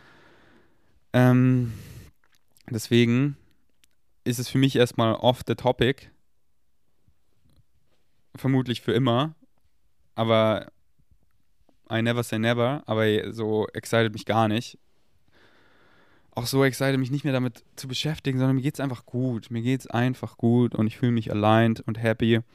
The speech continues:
Okay, dieser Podcast war all over the place.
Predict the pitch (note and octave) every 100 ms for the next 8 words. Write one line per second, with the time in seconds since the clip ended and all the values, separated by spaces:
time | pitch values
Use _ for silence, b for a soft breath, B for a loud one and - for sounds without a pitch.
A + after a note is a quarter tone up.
0 | B B B B B B B2 C3 B2 B2+
1 | C3 - B2+ A#2+ - A2 - A2 A#2 A2
2 | G#2+ G2+ G2+ G2+ B2 -